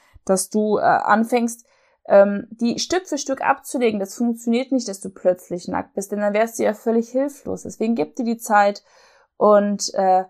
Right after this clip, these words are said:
ja, mach mit Üb-, oder mach für Übung für Übung, Tag für Tag einen Schritt weiter und, ähm, ja, erkenn an, dass es nicht unbedingt von heute auf morgen klappen wird,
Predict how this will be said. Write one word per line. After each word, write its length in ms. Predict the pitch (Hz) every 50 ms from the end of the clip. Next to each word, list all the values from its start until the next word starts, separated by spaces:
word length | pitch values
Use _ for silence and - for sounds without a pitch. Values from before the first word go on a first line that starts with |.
| _ _ _ _ _ -
ja, 380 | - 277 311 262 202 - - -
mach 320 | - 202 214 220 233 226 233
mit 200 | 226 226 226 233
Üb-, 220 | 226 247 277 254
oder 260 | 226 - 190 175 165 -
mach 220 | 208 214 233 -
für 120 | - -
Übung 540 | - - - 254 233 233 226 233 208 - -
für 180 | - - - -
Übung, 540 | - 196 220 208 202 196 196 202 202 - - _ _ _ _
Tag 300 | - - 233 220 233 233
für 140 | - - 214
Tag 400 | - - 220 202 196 196 196 -
einen 240 | - - 190 196 196
Schritt 340 | - - - 196 190 - -
weiter 520 | 175 175 180 185 - 202 185 190 95 - _ _ _ _ _ _ _ _
und, 520 | - 185 190 185 185 185 185 - - - -
ähm, 480 | - 180 175 175 175 175 175 175 - _ _ _ -
ja, 220 | - 226 208 - - _ _ _ -
erkenn 360 | - 202 - - 220 208 208 185
an, 340 | - - 185 196 196 196
dass 220 | 190 185 185 - -
es 120 | 196 -
nicht 180 | 214 202 202 -
unbedingt 380 | - 202 202 196 196 190 196
von 220 | - - 190 185 190
heute 220 | 185 190 185 190
auf 140 | 185 - -
morgen 220 | 190 190 190 190
klappen 380 | - - - 185 180 - 180 180
wird, 280 | 190 190 196 196 -